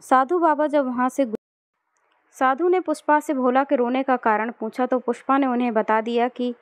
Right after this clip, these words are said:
भोला से उसके पिताजी की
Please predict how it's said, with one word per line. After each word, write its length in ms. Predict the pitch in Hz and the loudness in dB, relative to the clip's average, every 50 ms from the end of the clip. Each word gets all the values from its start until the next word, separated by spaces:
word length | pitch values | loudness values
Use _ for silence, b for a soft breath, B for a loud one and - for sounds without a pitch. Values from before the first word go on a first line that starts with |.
| b b b b b b b b b b b _ _ _ _ _ _ _ 208 | b b b b b b b b b b b _ _ _ _ _ _ _ -6
भोला 520 | 202 247 269 269 262 269 277 294 302 311 | 0 2 2 4 4 4 2 2 0 -4
से 560 | 311 - - 302 285 285 294 294 294 294 302 | -6 -4 -2 0 2 2 2 2 2 2 0
उसके 480 | 262 - - - 240 - - - 277 262 - - _ _ _ _ _ - | 0 -2 -6 -10 -10 -10 -4 0 0 0 0 -4 _ _ _ _ _ -6
पिताजी 460 | 262 - 254 247 247 233 254 285 262 | -2 2 2 2 2 0 -4 -6 -6
की 200 | - 277 269 | -4 -4 -6